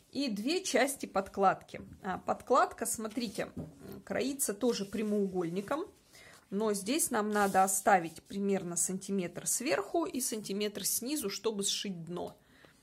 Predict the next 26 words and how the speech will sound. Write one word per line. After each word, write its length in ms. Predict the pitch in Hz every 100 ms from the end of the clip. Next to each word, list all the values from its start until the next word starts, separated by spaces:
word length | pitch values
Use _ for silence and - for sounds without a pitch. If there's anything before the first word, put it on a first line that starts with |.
| _ _ -
То 80 |
есть 160 | 190 -
просто 320 | - 339 214
два 200 | 196 247
таких 340 | 254 185 202 -
прямоугольника, 760 | 190 196 233 330 415 359 -
припуски 580 | - 269 302 - - 185
по 280 | - 262 269
сантиметру 680 | - 175 165 190 233 214 196
со 140 | 170
всех 260 | - 202 202
сторон. 380 | - 165 151 - _ _ _ - - - _ _ -
Вот. 380 | 175 165 196 220
Я 160 | 277
обычно 400 | 196 202 - 190
крою 320 | 196 196 196 180
на 160 | 180
глаз, 480 | 202 349 415 - - - - - - - - - -
просто 340 | 180 180 -
чтобы 340 | - 196 185
у 40 | 185
меня 220 | 196 180
вот 160 | 170 165
здесь 260 | 190 180
вот 120 | - -
все 320 | - 170